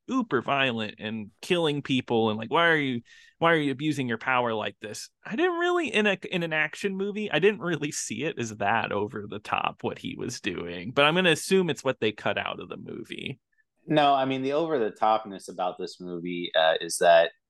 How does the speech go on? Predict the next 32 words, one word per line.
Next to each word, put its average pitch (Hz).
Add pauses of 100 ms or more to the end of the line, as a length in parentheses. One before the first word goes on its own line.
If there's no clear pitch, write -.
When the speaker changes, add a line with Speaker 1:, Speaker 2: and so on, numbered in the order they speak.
(140)
Speaker 2:
he 107
kills 101
so 98
many 95
people 113
is 90
just -
Speaker 1:
Mm-hmm. 110
Speaker 2:
not 110
so 110
much 101
the, 87 (580)
the 90
way 101
he 85
does 82
it. 82
It's 85
just -
the, 90 (160)
the 104
amount 95
of 82
deaths 80
in 85
this 104
Speaker 1:
Yeah. 95
Speaker 2:
movie 85
is 90
a 87
lot, 76 (140)
and 85